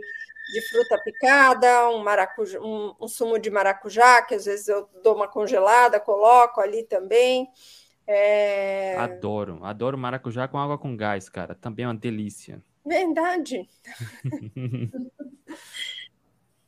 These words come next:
Speaker 1: Olha, esse eu não experimentei, vou experimentar.
Speaker 2: Delicioso. E, Valéria, você pontuou,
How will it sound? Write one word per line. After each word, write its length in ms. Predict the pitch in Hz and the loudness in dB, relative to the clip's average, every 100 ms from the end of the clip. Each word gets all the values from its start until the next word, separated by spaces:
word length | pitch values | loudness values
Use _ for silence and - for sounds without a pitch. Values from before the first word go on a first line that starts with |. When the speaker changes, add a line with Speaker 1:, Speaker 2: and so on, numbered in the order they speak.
| _ - | _ -10
Speaker 1:
Olha, 500 | 262 311 285 240 269 | -6 -2 0 2 2
esse 160 | 294 | 0
eu 60 | 262 | -6
não 60 | |
experimentei, 680 | 294 - 240 285 285 285 202 | -6 -4 -4 -2 -6 -6 -6
vou 80 | 190 | -6
experimentar. 720 | 196 - 233 247 262 240 - _ _ - 208 - 226 _ _ _ _ _ | -10 -12 -10 -10 -8 -10 -12 _ _ -20 -20 -20 -20 _ _ _ _ _
Speaker 2:
Delicioso. 1040 | 95 95 95 113 - 110 104 98 92 - - - - - - - | -16 -10 -8 -8 -8 -4 -2 -2 -6 -16 -20 -20 -20 -20 -20 -2
E, 180 | 127 151 | 8 8
Valéria, 600 | 151 165 185 160 123 117 | 10 8 10 10 10 8
você 240 | 120 - | 4 2
pontuou, 680 | 156 160 151 139 147 165 127 | 4 4 4 6 8 6 4